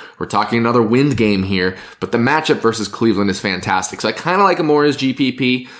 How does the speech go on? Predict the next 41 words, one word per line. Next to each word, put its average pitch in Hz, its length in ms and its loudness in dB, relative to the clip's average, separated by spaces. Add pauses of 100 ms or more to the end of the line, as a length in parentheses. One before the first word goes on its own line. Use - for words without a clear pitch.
(180)
Um, 98 360 0
same 139 300 0
with 139 160 2
Ben 120 260 0
Watson. 107 460 0
I 113 40 -2
think 113 200 -6
those 113 200 4
are, 107 200 4
are 107 80 -2
kind 104 240 -4
of 98 100 -8 (300)
G 117 160 -2
P 107 100 -4
P 104 160 -4
plays. 101 400 0
And 131 180 -2
then, 139 280 2 (300)
uh, 110 220 2
finally, 127 320 0
if 120 80 -2
you 127 60 2
wanna 123 160 2
go 117 140 4
back 113 240 -2
up - 100 -6
towards 107 220 2
that 101 180 -2
mid-tier 101 500 0
range, 95 460 0
I 98 40 0
think 101 180 -4
Jared 98 340 0
Cook - 300 -2
has 101 260 -4
just 98 300 -4
been, 95 260 0
uh, 87 320 0
on 87 220 -2
fire 127 400 2
lately 92 520 -2